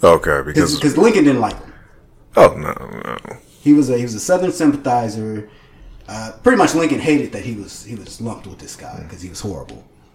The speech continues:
Speaker 2: But yeah, pretty much he threw all that out the window when Lincoln got assassinated. He said, "You guys can get your land back. You guys can get your property back. You guys can get, you know, essentially," and then the slaves had to work the land for a, a specific point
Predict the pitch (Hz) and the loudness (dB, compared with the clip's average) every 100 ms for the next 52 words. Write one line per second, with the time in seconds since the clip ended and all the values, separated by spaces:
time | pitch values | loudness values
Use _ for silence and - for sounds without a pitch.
0 | - - - _ - - - 156 202 175 | -20 -20 -20 _ -20 -10 -4 0 4 4
1 | 127 - - 196 214 285 - 214 - 185 | 4 -4 -2 0 2 2 0 -6 -2 4
2 | 175 156 143 123 139 131 117 110 104 98 | 6 6 4 2 0 -2 -4 -4 -4 -6
3 | 101 110 104 101 101 98 98 87 92 90 | -6 -8 -8 -8 -8 -8 -8 -10 -12 -14
4 | 87 107 - - - 160 185 165 143 165 | -14 -16 -18 -18 -4 0 6 6 6 2
5 | 233 240 214 190 156 151 156 131 139 143 | 6 6 6 0 0 0 0 0 2 2
6 | 135 139 139 135 - - - 147 170 160 | 4 4 2 -2 -12 -16 -2 2 4 2
7 | - 143 127 - - 180 170 160 151 160 | 0 -2 -2 -4 4 6 6 2 2 2
8 | 156 - - - - 143 170 165 151 147 | 2 -2 -10 -20 -2 2 4 4 4 2
9 | 139 131 - - 143 135 117 123 - - | 2 0 -4 -2 2 2 -2 -10 -14 -8
10 | - 226 180 160 147 135 - - - 170 | -4 -4 0 4 6 4 0 -12 -8 -4
11 | 175 180 151 - 180 156 - 151 - 131 | 0 2 0 2 2 2 4 2 2 -2
12 | 151 143 123 139 135 - 120 107 107 98 | -2 -2 -4 -2 -2 -4 -6 -6 -8 -12
13 | - 110 110 - - - 160 123 - _ | -18 -18 -16 -12 -8 -6 -6 -6 -14 _
14 | _ - - - 160 131 | _ -20 -8 0 0 0